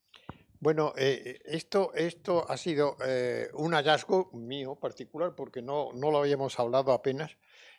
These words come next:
un hallazgo mío en Mujeres, Mujeres que marcó un momento de, del cine de Almodóvar, cuando se extendió en el mundo entero, y que también marcó un poco el estilo de Almodóvar. Tuvo el inconveniente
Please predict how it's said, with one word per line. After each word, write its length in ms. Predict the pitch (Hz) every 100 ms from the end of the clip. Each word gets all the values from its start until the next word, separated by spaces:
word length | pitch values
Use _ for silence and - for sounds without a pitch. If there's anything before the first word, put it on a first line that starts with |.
| _
un 140 | 131 139
hallazgo 360 | 139 139 139
mío 320 | 131 143 147
en 60 | 139
Mujeres, 600 | 120 110 131 98 92 -
Mujeres 440 | 123 117 156 151 143
que 100 | 135
marcó 300 | 110 - 156
un 80 |
momento 480 | 135 120 127 123 123
de, 260 | 104 107 -
del 240 | 113 107 107
cine 320 | - 127 120
de 60 | 120
Almodóvar, 580 | 117 117 139 139 165 - - - _
cuando 260 | - 101 101
se 140 | -
extendió 400 | 110 - 98 123
en 80 | 123
el 80 | 117
mundo 280 | 127 127 131
entero, 380 | 113 143 151 - _ -
y 120 | 160
que 120 | 170
también 400 | - 135 135 175
marcó 460 | 160 147 - 165 -
un 120 | 147
poco 300 | 135 208 165
el 80 | 139
estilo 460 | 110 - 147 110 107
de 100 | 110
Almodóvar. 460 | 101 107 107 92 - _ _ _
Tuvo 220 | - 160
el 80 | 151
inconveniente 640 | 131 120 107 95 98 -